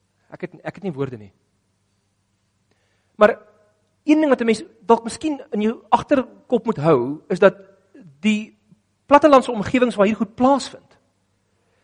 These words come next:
het die Sangomas geweldige mag en, uh, hulle glo dat wanneer jy iemand doodmaak en jy wil daai persoon se krag en se, se mag hê, dan moet jy hom ontbloot, jy moet hom expose en jy, uh, hoe, hoe,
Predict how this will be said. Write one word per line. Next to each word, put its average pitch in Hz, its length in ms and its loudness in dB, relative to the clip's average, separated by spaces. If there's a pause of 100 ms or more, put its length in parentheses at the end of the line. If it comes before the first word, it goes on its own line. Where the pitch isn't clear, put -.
(720)
het 185 140 2
die 202 60 2
Sangomas 220 680 6
geweldige 208 540 2
mag 160 320 4 (100)
en, 196 220 4 (160)
uh, 151 240 -6
hulle 254 260 2
glo 254 220 2
dat 214 100 6
wanneer 208 300 6
jy 202 100 6 (240)
iemand 269 300 4
doodmaak 208 400 8
en 202 80 0
jy 190 40 -2
wil 180 120 4
daai 220 100 2
persoon 233 240 -2
se 202 60 0 (100)
krag 269 320 4
en 202 80 -10
se, 190 220 4 (260)
se 190 160 -4
mag 175 340 4
hê, 190 140 6
dan 175 80 2
moet 220 160 -2
jy 226 80 2
hom 202 240 8
ontbloot, 185 540 4
jy 175 80 -12
moet 180 80 0
hom 175 80 0
expose 254 580 4 (320)
en 214 160 2
jy, 214 100 8 (380)
uh, 180 80 4 (160)
hoe, 185 160 0 (380)
hoe, 202 100 6